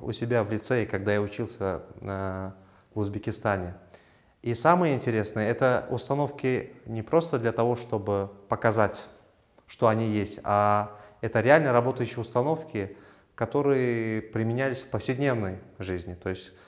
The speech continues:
каждый урок мы выполняли какой-то эксперимент или же проводили какие-то измерения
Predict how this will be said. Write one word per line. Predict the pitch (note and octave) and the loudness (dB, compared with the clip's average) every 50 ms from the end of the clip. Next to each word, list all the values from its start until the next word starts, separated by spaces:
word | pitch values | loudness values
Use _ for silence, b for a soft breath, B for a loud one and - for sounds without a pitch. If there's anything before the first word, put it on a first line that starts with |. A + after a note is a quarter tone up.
| b b b b b b b _ _ _ | b b b b b b b _ _ _
каждый | - C3+ C#3 B2+ B2+ B2 | 6 8 8 8 6 2
урок | A#2+ A#2+ B2+ E3+ F#3 F3+ F3 | 2 4 6 6 6 6 4
мы | C#3 B2+ | 0 0
выполняли | B2 A#2+ A#2+ A#2+ A#2 B2 C3+ C#3+ C3 B2 | 0 4 4 4 4 4 2 2 2 0
какой-то | A2+ - - G#2+ - A2 G#2 - A2 | -4 -4 -8 -6 -6 -6 -4 -2 -4
эксперимент | G#2 - - - G2 G#2 A#2+ D3 F3 F#3 F#3 - - b b b b b b b b b b _ | -6 -4 -6 -6 -4 -2 0 0 0 -2 -4 -10 -18 b b b b b b b b b b _
или | - G#2+ A2 | -8 -8 -4
же | A2 A#2+ A#2+ A2+ | -2 -2 -2 -2
проводили | A2+ A#2 A2 G#2 G#2 G2+ B2+ C#3 C#3 | 0 2 2 2 2 2 -2 -4 -4
какие-то | - A2 G2+ - B2 A2+ A2+ | -6 -6 -8 -8 -6 -4 -4
измерения | A2 G#2+ G#2+ A2 A2 A2 A#2 A2+ G2+ F2+ F2+ F2 | -4 -4 -2 -2 0 2 4 2 2 2 -2 -4